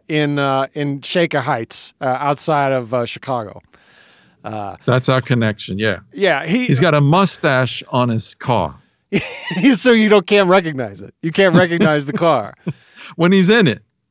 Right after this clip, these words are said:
Speaker 2: you can't recognize him
Speaker 1: Yeah,
Speaker 2: because,
Speaker 1: he,
Speaker 2: uh,
Speaker 1: he looks like he has a giant metal
Speaker 2: Yeah.
Speaker 1: head with a mustache on the front of it.
Speaker 2: <laughs> And you don't recognize the
Speaker 1: And you
Speaker 2: guy.
Speaker 1: don't recognize him anymore because you've never seen anything like that before. You never saw a car before.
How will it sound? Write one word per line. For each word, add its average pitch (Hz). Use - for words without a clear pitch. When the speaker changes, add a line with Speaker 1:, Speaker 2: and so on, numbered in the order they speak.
Speaker 2:
you 135
can't 156
recognize 127
him 131
Speaker 1:
Yeah, 214
Speaker 2:
because, 170
Speaker 1:
he, 117
Speaker 2:
uh, 101
Speaker 1:
he 196
looks 202
like 175
he 185
has 170
a 160
giant 170
metal 160
Speaker 2:
Yeah. 139
Speaker 1:
head 131
with 156
a 147
mustache 151
on 139
the 135
front 160
of 117
it. -
Speaker 2:
<laughs> -
And 175
you 143
don't 143
recognize 120
the -
Speaker 1:
And 180
you 190
Speaker 2:
guy. 196
Speaker 1:
don't 196
recognize 190
him 160
anymore 170
because 190
you've 190
never 185
seen 190
anything 156
like 151
that 120
before. 107
You 139
never 151
saw 160
a 151
car 170
before. 113